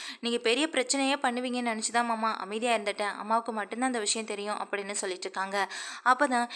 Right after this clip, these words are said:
"நீங்கவே நம்பலனா இதோ இந்த வீடியோவையே பாருங்க" அப்படின்னு சொல்லி அந்த வீடியோ எடுத்து காட்டுறாங்க. அப்போ அந்த வீடியோவுல பாக்கியம் வீட்டுக்கும் கொஞ்சம் பக்கத்துல தான் இங்க ஃபுட் டெலிவரி பண்றதுக்காக செந்திலும் வந்திருக்காங்க.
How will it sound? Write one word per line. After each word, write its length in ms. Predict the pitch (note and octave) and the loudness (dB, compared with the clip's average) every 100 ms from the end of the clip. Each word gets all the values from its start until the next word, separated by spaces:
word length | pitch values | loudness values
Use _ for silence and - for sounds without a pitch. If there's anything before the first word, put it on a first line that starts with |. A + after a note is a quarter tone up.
| - | -6
"நீங்கவே 380 | A#3 B3+ C4 D4 | 0 0 2 2
நம்பலனா 500 | C#4 A3+ B3 C4+ A3 A3 | 2 2 2 2 2 -2
இதோ 220 | - G#3+ C4 | -2 0 0
இந்த 180 | A#3+ G#3 | 0 -4
வீடியோவையே 520 | A3 A#3+ B3+ A#3 B3 | -4 -2 0 2 2
பாருங்க" 320 | B3 G#3+ G#3 | 2 0 0
அப்படின்னு 320 | G#3 G3 G3+ G3 | -2 -2 -4 -4
சொல்லி 240 | - G#3 | -2 -2
அந்த 140 | A3 | -4
வீடியோ 240 | F#3 G#3+ A3 | -4 0 0
எடுத்து 260 | F3+ F#3 | -2 -4
காட்டுறாங்க. 460 | - G3 F3+ F#3 F#3 F#3 - - - | 0 0 2 -2 -2 -6 -8 -14 -2
அப்போ 240 | B3 B3 C4+ C4+ | 0 6 8 8
அந்த 200 | A3+ A#3+ | 6 2
வீடியோவுல 440 | A#3+ C4 C#4 B3+ B3+ | 0 2 4 4 6
பாக்கியம் 400 | A3+ A3 C4+ B3+ | 4 4 0 0
வீட்டுக்கும் 400 | A#3 A#3 B3 A#3+ | -2 -2 -2 -2
கொஞ்சம் 240 | A3 G#3+ | -4 -2
பக்கத்துல 400 | G3 B3+ B3+ B3 | 0 0 0 2
தான் 200 | G3+ A3+ B3+ - - | 2 2 0 -6 -4
இங்க 140 | C4 | -2
ஃபுட் 240 | B3+ C#4 | 0 0
டெலிவரி 300 | C#4+ C#4+ C#4 B3+ | 0 0 -2 0
பண்றதுக்காக 640 | A3+ A3 A3+ A3+ G#3+ G3+ _ _ - | 0 0 -4 -2 -2 -4 _ _ -6
செந்திலும் 460 | - C#4+ D4 C4 B3 | 2 4 4 4 2
வந்திருக்காங்க. 460 | G#3 G3 G3+ G3 | 0 2 2 4